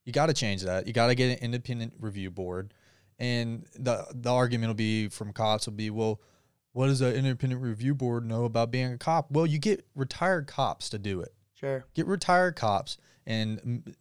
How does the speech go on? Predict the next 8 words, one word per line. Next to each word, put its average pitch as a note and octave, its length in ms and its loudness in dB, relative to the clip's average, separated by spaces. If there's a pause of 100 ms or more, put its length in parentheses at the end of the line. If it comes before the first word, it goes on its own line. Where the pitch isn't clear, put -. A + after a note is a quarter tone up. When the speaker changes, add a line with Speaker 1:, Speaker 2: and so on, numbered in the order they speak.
(180)
Speaker 1:
with, C#3 480 2
alongside C#3 680 6
other A2+ 180 2
people F#2 500 -4 (300)
that G#2+ 180 2
are G2 240 0 (180)
not B2+ 360 4
cops G2+ 420 2